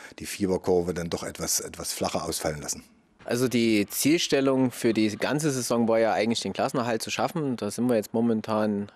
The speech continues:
Speaker 2: recht stabil unterwegs, muss man einfach sagen. Das haben wir wirklich sehr, sehr gut gelöst, der Falk Schindler und sein Team. Und aktuell, äh, haben wir ja dreiundzwanzig Punkte, noch ein Nachholspiel. Also ich gehe davon aus, dass wir uns in der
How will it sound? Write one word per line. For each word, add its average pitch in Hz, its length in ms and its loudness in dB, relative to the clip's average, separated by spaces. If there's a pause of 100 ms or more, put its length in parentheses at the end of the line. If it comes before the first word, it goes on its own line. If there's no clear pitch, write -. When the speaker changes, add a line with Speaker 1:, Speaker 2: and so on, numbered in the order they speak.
Speaker 2:
recht 113 180 0
stabil - 440 0
unterwegs, 110 720 0
muss 113 180 -2
man 104 100 -4
einfach 107 200 -2
sagen. 127 320 2
Das 113 160 -4
haben 110 80 0
wir 104 120 0
wirklich 113 220 -2
sehr, 113 140 2
sehr 110 100 2
gut 113 160 -2
gelöst, 131 420 -2
der 127 60 -4
Falk 113 220 -4
Schindler 123 260 -2
und 117 80 2
sein 113 180 0
Team. 127 220 2 (840)
Und 123 180 2
aktuell, 139 800 2
äh, 113 460 4 (600)
haben 117 100 2
wir 123 80 4
ja 107 100 2
dreiundzwanzig 110 640 0
Punkte, 131 280 2
noch 113 180 0
ein 101 160 0
Nachholspiel. 113 800 2
Also 98 180 0
ich 101 100 -6
gehe 113 120 0
davon 107 260 -2
aus, 107 260 2
dass - 200 -4
wir 98 60 2
uns 101 180 -2
in 90 120 -6
der 101 320 -2